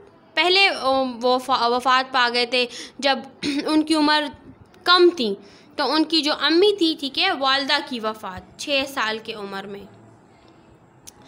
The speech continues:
Third को आपने match करना है second से, समझ आ गई है? फिर है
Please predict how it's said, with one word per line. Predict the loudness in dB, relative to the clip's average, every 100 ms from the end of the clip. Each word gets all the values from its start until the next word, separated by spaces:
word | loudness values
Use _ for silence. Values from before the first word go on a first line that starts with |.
| -18 -16 -16 -6
Third | 2 2 2
को | 4
आपने | 4 4 2 4
match | 4 4 2 0
करना | 0 2 2
है | 0 -2
second | 0 0 2 0 0
से, | -2 -4 -8 -18 -20 -20 -20 _ -20 _ -20 -20 -20 -20 -20 -20 -20 -20 -20 -20 -20 _ -20 -20 _ -20 _ -20 _ -20 -20 _
समझ | -2 0 2 2
आ | 2 2
गई | 4 4
है? | 2 -2 -14 -20 -20 -20 _ -20 -20 -20 -20 -6
फिर | -2
है | 2 2 2